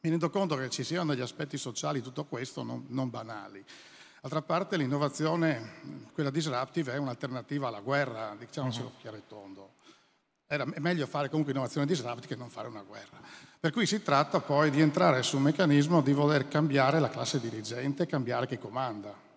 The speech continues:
Speaker 1: Perché il fatto che ti nascano delle billion dollar company nuove significa che cambieranno gli attori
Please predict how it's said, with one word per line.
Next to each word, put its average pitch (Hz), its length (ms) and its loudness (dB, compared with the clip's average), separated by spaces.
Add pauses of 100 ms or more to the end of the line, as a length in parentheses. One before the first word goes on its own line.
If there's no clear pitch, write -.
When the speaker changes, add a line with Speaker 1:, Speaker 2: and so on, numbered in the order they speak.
(800)
Speaker 1:
Perché 123 240 0
il 151 140 4
fatto 165 340 2
che 143 140 0
ti 143 120 0
nascano 143 560 2
delle 127 240 2
billion 147 240 4
dollar 131 280 2
company 139 380 2
nuove 127 380 2
significa 131 440 -2
che - 300 -6
cambieranno 127 680 0
gli 120 100 -2
attori 123 580 -4